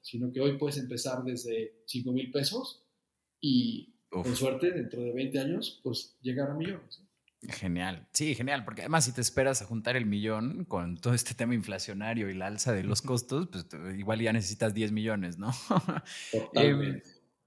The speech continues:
Speaker 2: Iván, ¿en qué momento te das cuenta que tienes que fundar Cien Ladrillos?
Speaker 1: Fíjate que esta idea, eh, originalmente se le ocurre, bueno, pues, a, a Hugo Bloom y Juan Pablo Mejía, que son los founders, y luego, eh, ellos, eh,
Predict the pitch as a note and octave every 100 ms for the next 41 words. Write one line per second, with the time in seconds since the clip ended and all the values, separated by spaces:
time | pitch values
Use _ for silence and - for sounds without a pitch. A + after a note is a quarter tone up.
0 | - - D#3+ F#3+ F#3 E3 - - D#3 G#3
1 | G3+ G3 F#3 E3+ E3 E3+ E3+ D#3 A2+ A#2
2 | A2 G#2+ G2+ B2 B2 A#2+ - G#2+ F#2+ G#2
3 | - A2+ G#2 G2+ A2 G#2 - _ _ _
4 | _ _ _ - - E3 - G3+ E3+ D#3
5 | C#3+ - D3+ G#3+ F#3 E3 E3+ F3+ E3+ -
6 | C3+ B2 - A2+ - B2+ D3 E3 E3 F3+
7 | E3+ C3 A#2+ C#3+ C#3 D3+ C#3+ C#3+ C#3 A#2+
8 | - A#2 - B2 C#3 C#3+ B2+ B2+ B2+ C#3
9 | B2 A2+ A2+ B2 B2 C3 A#2 - B2 E3+
10 | - B2 B2 A#2+ A#2+ A#2+ E3+ B3 - -
11 | - _ - - _ _ _ - C#3+ C#3
12 | D3 D#3+ E3+ F#3+ G3+ - - D#3 C#3+ C3+
13 | C3+ C#3 D#3+ F#3 F3+ - -